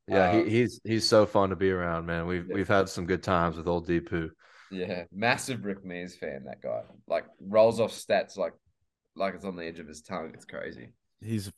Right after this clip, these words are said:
Speaker 3: fantastic human being, him and a
Speaker 2: Mm-hmm.
Speaker 3: couple of the other guys that he runs with. So they're always, uh, very hospitable, very, very down to chill. So we love that. But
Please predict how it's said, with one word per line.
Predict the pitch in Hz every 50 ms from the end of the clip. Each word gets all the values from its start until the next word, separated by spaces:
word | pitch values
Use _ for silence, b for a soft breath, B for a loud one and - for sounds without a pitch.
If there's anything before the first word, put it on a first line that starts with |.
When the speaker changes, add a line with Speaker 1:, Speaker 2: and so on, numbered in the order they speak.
| -
Speaker 3:
fantastic | - - 117 110 107 101 - 104 104 101 101 98 - - 101 92 -
human | - 107 104 98 98 95
being, | 95 98 98 92 90 90 90
him | 95 110 110 107 107 104
and | 101 98
a | 95
Speaker 2:
Mm-hmm. | -
Speaker 3:
couple | 113 98 104 101
of | 95
the | 98 98
other | 98 95 92
guys | 90 92 92 92 92 90
that | 92 92
he | 92
runs | 90 92 92 92 92 92
with. | 95 95 92 90 90 -
So | - - 92 92
they're | 92 98 101
always, | 107 110 110 110 107 107 101 107
uh, | 101 101 98
very | 98 107 107 107 104
hospitable, | 104 98 - - - 110 104 101 95 101 101 98
very, | 95 101 104 101 101 95 92 - B B B B B B B B
very | 117 117 120
down | 117 120 123 123 120
to | 117
chill. | 110 - - 135 120 98 85 85 -
So | - - - 104
we | 107 107
love | 107 107 107 101 98
that. | 101 98 95 85 82 - -
But | 101 98